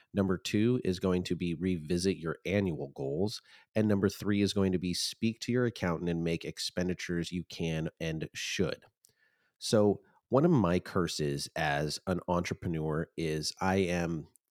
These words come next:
I'm an idea person. I like to come up with, um,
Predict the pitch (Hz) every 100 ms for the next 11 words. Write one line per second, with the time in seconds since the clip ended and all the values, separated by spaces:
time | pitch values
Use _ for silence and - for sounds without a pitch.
0 | _ 92 98 95 82 80 76 71 - 60
1 | - - - - 78 80 85 - - 85
2 | - 101 92 90 - 85 85 82 - _
3 | _ - _ - 92 87 82 80 76 78
4 | 76